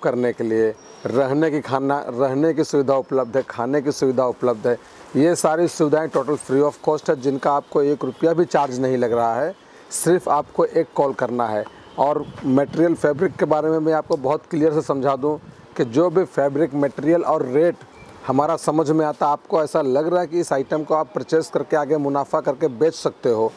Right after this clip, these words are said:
तो ही आपको ये चीज़ें purchase करनी। यदि आप कोई भी product हमारे पास नहीं purchase कर रहे हो, तो आपको किसी भी प्रकार का कोई charge नहीं देना। Total सुविधा, ये जो दे, सुविधा जो दी जा रही है, free दी जा रही है आपको।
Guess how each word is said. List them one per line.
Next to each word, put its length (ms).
तो 140
ही 200
आपको 360
ये 120
चीज़ें 280
purchase 400
करनी। 460
यदि 380
आप 180
कोई 180
भी 120
product 300
हमारे 220
पास 280
नहीं 240
purchase 420
कर 120
रहे 200
हो, 220
तो 60
आपको 280
किसी 380
भी 120
प्रकार 340
का 100
कोई 340
charge 320
नहीं 100
देना। 240
Total 500
सुविधा, 400
ये 140
जो 100
दे, 440
सुविधा 460
जो 140
दी 240
जा 120
रही 100
है, 120
free 160
दी 140
जा 140
रही 120
है 60
आपको। 340